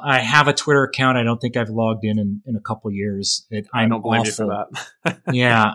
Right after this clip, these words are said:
Speaker 1: I'm awful, awful with social media. And that,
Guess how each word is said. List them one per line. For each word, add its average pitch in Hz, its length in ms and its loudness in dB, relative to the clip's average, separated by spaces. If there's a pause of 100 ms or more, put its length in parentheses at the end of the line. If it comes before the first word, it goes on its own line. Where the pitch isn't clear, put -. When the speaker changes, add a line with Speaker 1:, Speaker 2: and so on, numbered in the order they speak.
Speaker 1:
I'm 131 220 4 (280)
awful, 123 720 2 (160)
awful 113 640 -4
with 110 200 -2
social 107 440 -2
media. 104 400 0
And 104 160 -2
that, 104 180 -2